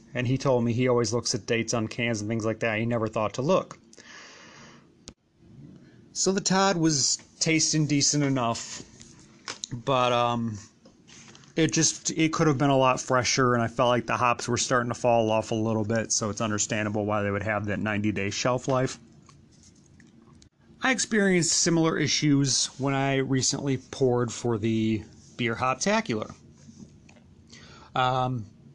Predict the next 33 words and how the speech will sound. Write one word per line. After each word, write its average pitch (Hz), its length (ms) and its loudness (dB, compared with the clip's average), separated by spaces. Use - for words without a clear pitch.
and 190 240 -2
to - 100 -8
be 190 100 2
honest, 180 300 2
at 170 100 2
a 165 40 2
beer 139 240 4
festival, 131 580 0
after 131 420 0
a 127 60 0
few 131 340 2
beers, 113 640 0
everything 147 340 4
starts 139 440 2
to - 60 -4
kind 135 260 0
of 120 100 -2
blend 120 320 0
together, 110 560 -2
so 117 440 0
you 117 120 2
can't 131 320 -2
really 123 260 0
taste 123 440 -2
the 123 80 -4
nuances 117 680 0
between 117 440 -4
different 113 340 -6
beers 110 340 -2
anyhow. 127 580 -2
But 143 200 4
I 151 180 0
can't, 240 500 2